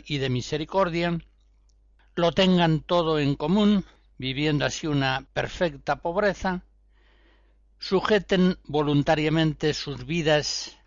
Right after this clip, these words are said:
a la obediencia, a un superior, a una regla religiosa, vivan con toda austeridad,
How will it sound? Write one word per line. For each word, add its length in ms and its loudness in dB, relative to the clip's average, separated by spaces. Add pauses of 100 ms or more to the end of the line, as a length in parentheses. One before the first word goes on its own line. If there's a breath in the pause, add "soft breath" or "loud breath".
a 140 0
la 120 0
obediencia, 1000 -2 (120)
a 100 -8
un 140 -2
superior, 720 -2
a 100 -8
una 500 -4
regla 760 -4
religiosa, 800 -4 (840)
vivan 580 0 (180)
con 260 -2
toda 300 0
austeridad, 1040 0